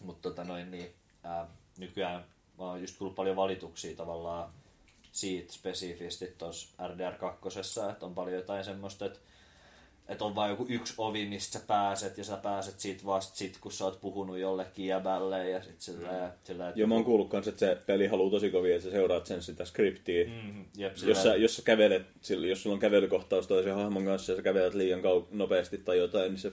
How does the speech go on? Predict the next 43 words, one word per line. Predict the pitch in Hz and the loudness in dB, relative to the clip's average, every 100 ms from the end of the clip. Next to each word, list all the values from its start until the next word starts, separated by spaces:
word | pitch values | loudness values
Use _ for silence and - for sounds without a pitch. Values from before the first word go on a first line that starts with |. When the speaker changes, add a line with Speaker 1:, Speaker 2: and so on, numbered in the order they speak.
| - | -8
Speaker 1:
Mhm. | 98 98 95 - | -14 -14 -18 -6
Speaker 3:
feilaat | 90 87 90 - | -2 0 -2 -6
Speaker 1:
No | |
mä | 95 | -8
Speaker 3:
mission | 104 107 98 | -2 0 0
Speaker 1:
just, | 98 | 0
Speaker 3:
tai | 98 | 0
näin. | 104 104 104 | 0 -2 -4
Speaker 1:
ää, | 104 104 104 - _ _ _ _ _ | -6 -4 -6 -10 _ _ _ _ _
mä, | 95 95 - _ | -12 -12 -14 _
tota, | 101 92 | -12 -6
mä | 101 | -6
en | |
tiedä, | 107 98 | -4 -6
ka-, | 110 | -8
tiedättekö | - 107 98 98 - | -6 -6 -6 -8 -12
te | 104 | -10
semmoista | 104 95 127 | -10 -8 -8
YouTubettajaa | 113 104 92 87 - 92 92 87 | -6 -6 -6 -8 -6 -2 -2 -2
kuin | - 101 | -4 -8
Naked | 107 104 95 - | -6 -6 -8 -10
Shake, | 110 95 90 92 92 _ _ _ _ - - _ - | -6 -6 -6 -12 -18 _ _ _ _ -20 -20 _ -20
mut | 90 | -16
tota | 92 92 92 | -10 -8 -8
noin, | 90 92 | -8 -8
niin, | 92 92 95 | -8 -10 -12
ää, | 92 92 90 | -10 -8 -8
se | - | -10
Speaker 2:
Ei. | 92 | -10
Speaker 1:
puhuu | 95 98 92 95 95 | -6 -6 -4 -4 -4
R | |
D | 92 85 | -4 -6
R | 80 _ | -10 _
kakkosesta | 98 95 98 92 85 90 | -10 -10 -10 -12 -10 -10
ja | 87 76 - | -10 -10 -14
tota | 87 90 | -14 -12
noin, | 87 87 | -10 -12
niin, | 87 87 - | -12 -14 -16
se | 90 | -12
puhuu | 92 92 | -8 -6
siitä, | 95 92 - | -6 -6 -8
että, | 85 - _ _ | -14 -16 _ _
ää, | 90 87 87 | -8 -6 -6